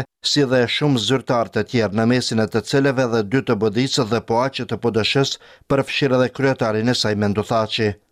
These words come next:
Nga gjykata nuk kanë dhënë arsyetimin për refuzimin e kërkesës së prokurorisë speciale,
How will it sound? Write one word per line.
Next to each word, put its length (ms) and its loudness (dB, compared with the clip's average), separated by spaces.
Nga 320 2
gjykata 420 -2
nuk 200 0
kanë 160 0
dhënë 180 2
arsyetimin 640 0
për 140 0
refuzimin 500 2
e 80 -4
kërkesës 640 -2
së 100 -2
prokurorisë 640 0
speciale, 560 0